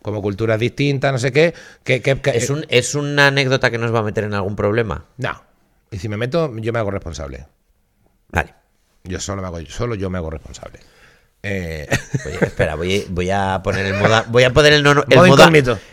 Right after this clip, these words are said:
Speaker 2: el modo incógnito, por si
Speaker 1: Ahí.
Speaker 2: las moscas, que consiste en taparme la cara para no salir en, en la imagen.
Speaker 1: Vale, esa peli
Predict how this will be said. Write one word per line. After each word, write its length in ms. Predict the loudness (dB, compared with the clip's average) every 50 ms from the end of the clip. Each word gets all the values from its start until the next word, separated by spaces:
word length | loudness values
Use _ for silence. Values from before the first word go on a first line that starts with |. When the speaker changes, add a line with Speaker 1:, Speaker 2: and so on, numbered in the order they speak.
| _ 4
Speaker 2:
el 100 | 4 6
modo 220 | 6 6 6 6
incógnito, 540 | 6 6 8 6 6 6 4 0 -2 -2 -2
por 120 | -2 -2
si 80 | -2 0
Speaker 1:
Ahí. 120 | 0 0
Speaker 2:
las 100 | 0 0
moscas, 420 | -2 -4 -8 -4 0 0 0 0 0
que 120 | -4 -6
consiste 500 | -6 -6 -6 -6 -6 -4 -2 0 0 0
en 140 | 0 -2 -2
taparme 360 | -4 -2 0 2 2 4 4
la 160 | 4 4 4
cara 380 | 6 6 6 6 6 6 4 2 -2
para 180 | -2 -2 0 -2
no 140 | -2 -4 0
salir 380 | 2 2 2 4 2 2 2
en, 260 | 0 -2 -2 -4 -6
en 280 | -8 -6 -6 -4 -2 -2
la 100 | -2 -2
imagen. 420 | -4 -4 -6 -8 -8 -12 -16 -12
Speaker 1:
Vale, 180 | -12 -12 -12 -12 -12
esa 180 | -10 -8 -4 -2
peli 320 | 0 0 0 0 -2 -4